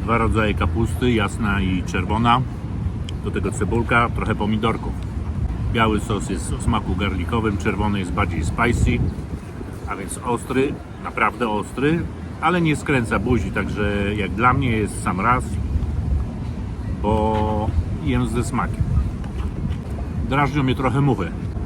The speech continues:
no ale na świeżym powietrzu to jest nieuniknione. Myślę, że wybrałem bardzo dobre miejsce.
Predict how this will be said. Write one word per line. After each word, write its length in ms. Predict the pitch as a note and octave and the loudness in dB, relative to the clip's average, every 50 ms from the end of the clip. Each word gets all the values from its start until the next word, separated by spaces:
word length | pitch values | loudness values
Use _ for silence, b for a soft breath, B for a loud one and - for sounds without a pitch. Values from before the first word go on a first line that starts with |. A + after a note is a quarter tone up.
| - - - - - - - - - - - - - - - - - - - - - - - C3 C#3 | -4 -4 -4 -2 -2 -2 -2 0 0 0 0 0 0 0 -2 -4 -4 -4 -4 -4 -4 -2 -2 0 4
no 100 | D3 C#3+ | 4 6
ale 220 | - E3 A#2 A2 G2 - - - - - - - - - - - - - | 6 6 4 2 0 -2 -4 -2 0 0 0 0 0 -2 -2 -2 0 2
na 160 | A#2+ B2+ B2 | 2 2 2
świeżym 340 | - - D3+ C#3+ A#2 C3 B2 | 4 4 2 4 4 2 2
powietrzu 420 | - A#2+ G#2 A#2+ A#2+ - - - | 0 0 2 0 0 0 0 0
to 100 | - G#2+ | 0 2
jest 200 | G#2+ F#2+ - - | 0 0 0 0
nieuniknione. 640 | D3 D3+ D3 C#3+ C3 A#2+ G#2+ - - G2 F2 E2+ - - - - - - - - - - - - - - - - - - - - - - - - - | 2 2 4 4 4 4 2 2 0 0 0 -2 -2 -4 -6 -6 -8 -10 -10 -10 -10 -8 -6 -6 -6 -6 -4 -6 -6 -4 -4 -2 -2 -2 -4 -4 -4
Myślę, 240 | - B2+ B2 - B2 | -2 -2 -2 -2 -2
że 100 | G#2 A#2 | -2 -2
wybrałem 340 | G#2 A2+ G#2+ A2+ G#2+ G2+ G2 | -2 0 0 2 2 2 2
bardzo 260 | G2+ G#2+ G2+ F#2 G2 | 0 -2 -2 -2 -2
dobre 220 | G2+ G2+ F#2 F#2+ F#2 | -2 -2 -2 -2 -2
miejsce. 440 | G#2 A2+ A2+ - - - C3+ C#3 | -2 -2 -4 -2 -2 0 0 2